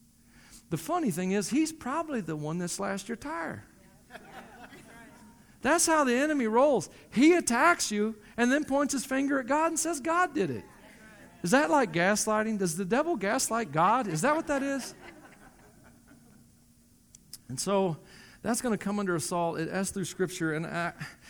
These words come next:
I'm not gonna take the time. I could quickly, uh, s-, you know, we could easily jump into Genesis and see where Satan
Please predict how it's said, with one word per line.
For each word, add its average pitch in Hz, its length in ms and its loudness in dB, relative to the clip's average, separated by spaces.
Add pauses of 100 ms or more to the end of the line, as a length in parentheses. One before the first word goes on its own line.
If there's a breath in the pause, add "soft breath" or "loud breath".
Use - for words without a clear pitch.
(140 loud breath)
I'm 202 80 -4
not 240 140 2
gonna 220 160 0
take 180 200 -2
the 156 100 -4
time. 156 340 -4
I 156 100 -2
could 156 300 -6
quickly, 175 600 -2 (520 loud breath)
uh, 135 240 -2 (120)
s-, - 240 -6 (140)
you 170 120 -4
know, 156 120 -2
we 165 120 -2
could 156 200 -2
easily 160 440 0
jump 139 280 -6
into 139 600 -4
Genesis 147 720 -6
and 120 160 -8
see 135 400 -2 (360 loud breath)
where 135 600 -4 (160)
Satan 156 540 -4